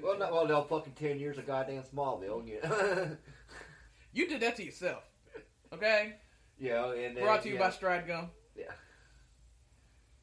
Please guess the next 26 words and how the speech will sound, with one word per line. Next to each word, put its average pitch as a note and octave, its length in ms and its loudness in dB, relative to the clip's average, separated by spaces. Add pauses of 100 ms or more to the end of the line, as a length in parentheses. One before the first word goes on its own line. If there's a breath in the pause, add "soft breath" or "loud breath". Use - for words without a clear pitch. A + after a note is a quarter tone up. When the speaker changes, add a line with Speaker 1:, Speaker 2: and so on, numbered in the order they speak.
(460)
Speaker 2:
Okay, E4+ 400 4
this G4+ 180 0
movie D4+ 200 -2
was G#3+ 100 0
brought F#3+ 240 2
to F#3+ 60 -6
you F#3 60 -6
by E3+ 120 0
Jolly E3 260 0
Ranchers, E3 360 -6
though. C3+ 220 -8 (140)
Speaker 1:
Yeah. - 120 -14 (100)
Speaker 2:
<laughs> A#3+ 140 -4 (2000 loud breath)
I E4 80 0
mean, D4 160 0
there's G4+ 140 2
product D#4+ 360 4
placement, D4 380 -2 (160)
and F#3 220 -2 (160)
fuck D4+ 240 6
you, A3 100 -2
we G#3+ 140 -4
paid A#3+ 260 2
for F#3 80 -6
this. D3 320 -10 (580 loud breath)
<laughs> C#4+ 60 -6